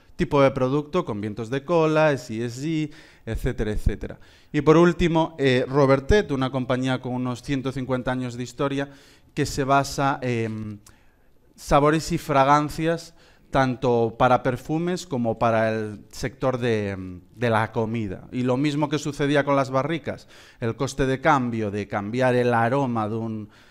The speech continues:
de un perfume o el sabor de un alimento es tremendamente alto si el alimento del perfume es exitoso. Y eso hace que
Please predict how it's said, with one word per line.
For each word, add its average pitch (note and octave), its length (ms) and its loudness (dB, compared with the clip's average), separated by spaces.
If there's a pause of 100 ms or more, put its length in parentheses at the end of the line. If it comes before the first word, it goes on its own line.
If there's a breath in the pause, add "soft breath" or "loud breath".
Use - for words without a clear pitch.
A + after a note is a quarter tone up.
(100)
de B2+ 120 -4
un A#2+ 120 0
perfume B2 680 -2 (200 loud breath)
o A#2+ 200 2
el A2+ 160 0
sabor A2+ 720 0 (720)
de C3+ 180 4
un C3+ 140 4
alimento C3+ 760 2 (140 loud breath)
es B2+ 160 -6
tremendamente B2 720 0
alto C3 400 2 (300 loud breath)
si - 200 0
el A#2+ 120 6
alimento A#2 420 0
del A#2+ 140 0
perfume A#2+ 400 -4
es G#2+ 100 -8
exitoso. A2 640 -8
Y G#2 60 -6
eso A#2+ 220 0
hace A#2+ 300 2
que B2 200 -4